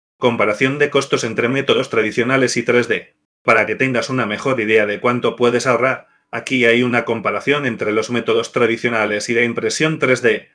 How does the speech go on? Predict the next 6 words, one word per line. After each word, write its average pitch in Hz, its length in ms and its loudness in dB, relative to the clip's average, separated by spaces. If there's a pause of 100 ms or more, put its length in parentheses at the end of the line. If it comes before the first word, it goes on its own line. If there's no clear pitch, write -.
(200)
Método. 113 520 -2 (200)
Método 123 380 2
tradicional. 107 720 -2 (340)
Costo 135 340 2
de 139 120 4
producción, 113 800 -2